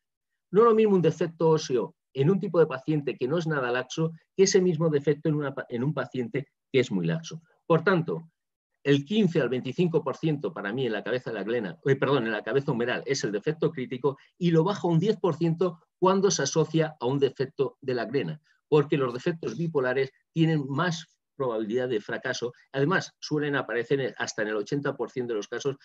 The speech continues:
a partir de la segunda, segunda luxación. Y muy importante la dirección del defecto, y ahora lo veremos en un dibujo. ¿Cómo lo mido yo?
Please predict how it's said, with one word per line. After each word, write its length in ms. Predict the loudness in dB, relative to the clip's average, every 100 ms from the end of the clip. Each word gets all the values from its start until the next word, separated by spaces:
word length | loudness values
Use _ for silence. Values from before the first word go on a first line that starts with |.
| _
a 100 | -10
partir 320 | -6 -6 -6
de 100 | -4
la 100 | -6
segunda, 420 | -6 -6 -6 -6 -10 -16 -20 _ _ _ _ _ _
segunda 400 | -8 -4 -2 -2
luxación. 560 | -4 -6 -12 -12 -12 -16 _ _ _ _ -6
Y 120 | 4
muy 160 | 6
importante 600 | 6 4 4 4 2 2
la 100 | 0
dirección 420 | 0 0 0 -2 -2
del 140 | -2
defecto, 480 | -4 -6 -8 -10 -12 -2
y 80 |
ahora 140 | 0 0
lo 80 | 0
veremos 380 | 0 -2 -6 -8
en 80 |
un 100 | -6
dibujo. 380 | -6 -8 -12 -20 _ _ _ _ _ _
¿Cómo 220 | 6 8
lo 100 | 8
mido 180 | 8 8
yo? 340 | 8 6 4